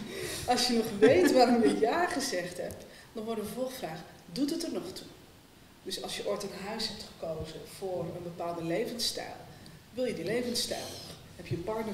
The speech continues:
gekozen omdat je dacht dat je met die partner grootse avonturen zou beleven?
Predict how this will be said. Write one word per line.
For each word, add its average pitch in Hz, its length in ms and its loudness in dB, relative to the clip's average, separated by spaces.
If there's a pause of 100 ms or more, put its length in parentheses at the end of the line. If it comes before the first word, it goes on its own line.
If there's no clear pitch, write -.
(120)
gekozen 160 280 -6
omdat 175 200 -8
je 180 80 -12
dacht 190 200 -8
dat 185 120 -10
je - 100 -12
met 175 80 -14
die 170 120 -10
partner 202 360 -8 (380)
grootse 220 500 2
avonturen 254 520 -6
zou 165 220 -4
beleven? 147 400 -8